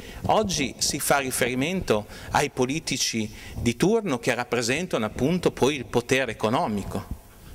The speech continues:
che sono a se-, al servizio del potere economico. E allora sei d'accordo o non sei d'accordo? È inutile fare i discorsi sull'effetto panino, il fatto di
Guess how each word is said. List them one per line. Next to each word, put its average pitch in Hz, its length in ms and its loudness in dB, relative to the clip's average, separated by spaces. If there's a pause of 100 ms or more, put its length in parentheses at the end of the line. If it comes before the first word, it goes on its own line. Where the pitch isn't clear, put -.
che - 120 0
sono 160 260 0
a 139 40 -2
se-, 156 240 -2
al 143 200 -2
servizio 160 600 0
del 170 160 0
potere 127 380 2
economico. 107 800 -2 (540)
E - 40 4
allora 135 320 2
sei 123 220 0
d'accordo 131 520 0
o 123 40 0
non 123 120 2
sei 123 220 0
d'accordo? 113 760 0 (260)
È - 60 2
inutile 120 440 2
fare 120 240 2
i - 20 -2
discorsi 123 560 2
sull'effetto 120 640 2
panino, 127 600 0
il 127 100 0
fatto 127 400 2
di 120 180 2